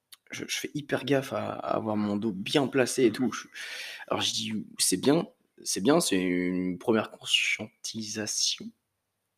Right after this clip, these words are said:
Speaker 2: Oui,
Speaker 1: Mmh.
Speaker 2: oui, on va rester là-dessus.
Speaker 1: Ouais.
Speaker 2: On va rester là-dessus.
Speaker 1: Ah, et dès qu'il y a trop de syllabes, mec,
Speaker 2: <laughs>
Speaker 1: ça m'énerve. Mais, hem, c'est un pro-, un premier niveau de conscience.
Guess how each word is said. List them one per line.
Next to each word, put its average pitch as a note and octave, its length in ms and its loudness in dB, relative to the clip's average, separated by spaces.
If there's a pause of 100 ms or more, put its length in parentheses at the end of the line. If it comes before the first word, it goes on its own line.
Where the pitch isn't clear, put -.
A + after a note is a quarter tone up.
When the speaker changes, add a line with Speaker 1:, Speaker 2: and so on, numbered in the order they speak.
(180)
Speaker 2:
Oui, B2+ 200 -4
Speaker 1:
Mmh. A2+ 540 -2
Speaker 2:
oui, A#2 360 6
on A#2+ 120 12
va A2+ 140 6
rester A2 280 2
là-dessus. G2+ 380 2
Speaker 1:
Ouais. B2+ 200 10
Speaker 2:
On F#2+ 40 6
va G#2+ 120 8
rester G#2 240 -2
là-dessus. G2 300 2
Speaker 1:
Ah, - 60 0
et G2 100 0
dès A#2+ 240 -2
qu'il - 80 -2
y - 40 2
a - 20 -4
trop A#2+ 180 2
de A#2 60 -2
syllabes, - 320 4
mec, A2+ 120 6
Speaker 2:
<laughs> - 20 6
Speaker 1:
ça F#3+ 140 12
m'énerve. - 260 6 (880)
Mais, G#2+ 160 6
hem, G2+ 600 6
c'est - 120 2
un G2+ 40 2
pro-, - 240 -2
un F#2+ 120 6
premier F3 220 10
niveau D3 200 10
de C#3+ 60 -4
conscience. C3+ 480 2